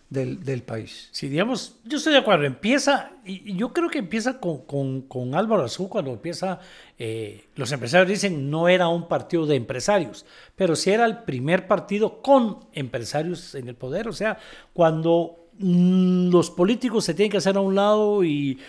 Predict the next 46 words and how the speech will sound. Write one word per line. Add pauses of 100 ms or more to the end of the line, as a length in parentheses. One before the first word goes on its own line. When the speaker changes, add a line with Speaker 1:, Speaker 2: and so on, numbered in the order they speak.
(200)
Speaker 2:
los
empresarios
empiezan
a
jugar
política.
Speaker 1:
Pero
no
solo
Speaker 2:
Y,
Speaker 1:
eso.
Speaker 2:
y
empiezan
los
negocios,
empieza
Speaker 1:
Eh,
Speaker 2:
la
privatización,
Speaker 1:
eh,
Speaker 2:
o
sea,
Speaker 1:
ahí
Speaker 2:
se
llevan
las
costumbres
empresariales
al
campo
político.
Speaker 1:
Claro,
se
llevaron
Speaker 2:
Ajá.
Speaker 1:
el, (200)
se
llevaron (140)
todo
el
Estado. (280)
Es
que (160)
revisa
qué
pasó.